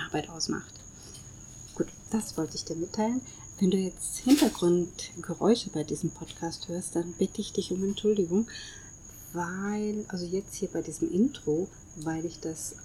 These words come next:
außen in einem Garten aufnehme, weil ich gerade auf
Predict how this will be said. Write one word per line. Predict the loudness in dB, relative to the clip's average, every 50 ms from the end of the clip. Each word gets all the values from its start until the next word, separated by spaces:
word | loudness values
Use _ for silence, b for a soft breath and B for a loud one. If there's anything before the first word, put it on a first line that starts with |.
| -16 -12
außen | -4 -2 0 0 0 -2 -4 -10 -8 -6 -6 -4 -4
in | -4 -4 -2
einem | -4 -4 -2
Garten | -2 0 0 -2 2 6 6 6
aufnehme, | 6 6 0 -2 -2 0 0 2 2 6 8 8 8 8 4 B B B B B B B B B B B -18 -12 -6 -6 -4 -2
weil | 0 -2 0
ich | -2 -6 -8
gerade | -8 -6 -4 -2 -2 0 0 0 2 2
auf | 2 0 0